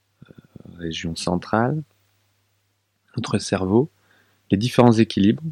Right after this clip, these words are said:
pour répondre aux différentes exigences de la musique.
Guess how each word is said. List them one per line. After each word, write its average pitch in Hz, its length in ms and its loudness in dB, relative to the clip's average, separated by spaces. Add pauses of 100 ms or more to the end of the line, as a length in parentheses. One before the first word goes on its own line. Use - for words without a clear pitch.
(680)
pour 101 200 2
répondre 143 640 4 (1300)
aux 110 100 2
différentes 110 1120 0
exigences 107 1000 0 (640)
de 104 60 6
la 101 100 8
musique. 90 480 -2